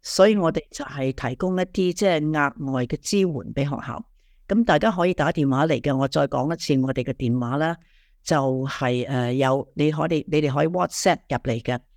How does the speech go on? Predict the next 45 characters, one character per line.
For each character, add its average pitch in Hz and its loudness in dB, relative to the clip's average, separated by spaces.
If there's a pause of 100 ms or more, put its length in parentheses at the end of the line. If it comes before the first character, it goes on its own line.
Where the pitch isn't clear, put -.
(420)
噉 190 2
亦 170 4
都 - 2
可 156 2
以 156 4
打 135 0
電 131 0
話 120 0
嘅。 143 0
我 147 0
哋 147 0
嘅 165 0
電 143 0
話 143 2
就 165 -2
二 135 0
七 160 -2
八 143 -4
八 131 -2 (100)
一 185 2 (120)
六 139 0
六 135 -2
六， 135 0
二 - -4
七 196 0 (100)
八 135 -2
八 - -2
一 - -2 (140)
六 131 -4
六 131 -4
六。 - -4 (340)
噉 202 2
啊， 208 2
WhatsApp - 0
呢， 196 2
就 170 -6
係 139 -4
五 147 -4
五 160 -4
三 180 -2
八 135 -2 (600)
零 123 0
零 123 0
六 135 0
六 143 0